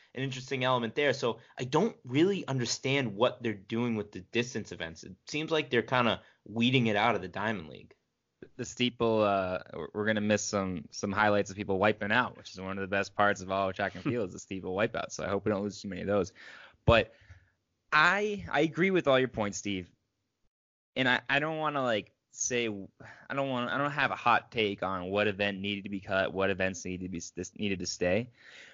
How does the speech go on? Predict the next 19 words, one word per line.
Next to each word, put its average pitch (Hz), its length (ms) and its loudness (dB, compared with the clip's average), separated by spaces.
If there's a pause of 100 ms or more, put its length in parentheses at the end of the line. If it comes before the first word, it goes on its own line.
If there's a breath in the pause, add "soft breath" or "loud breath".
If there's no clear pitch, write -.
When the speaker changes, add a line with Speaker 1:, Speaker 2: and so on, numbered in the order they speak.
(140)
Speaker 2:
But 143 140 8
I 139 80 8
do 135 420 0
think 117 540 -2
making 113 500 0
a 110 60 0
significant 107 760 -2
move 92 380 0
to 92 100 -6
shorten 92 720 2 (160)
the 101 80 -10
Diamond 98 440 2
League 92 180 -2
events 87 520 -6 (300)
is 113 200 4
a 101 60 0
good 90 300 -4
thing. - 240 -12 (400 soft breath)
Um, 87 460 -2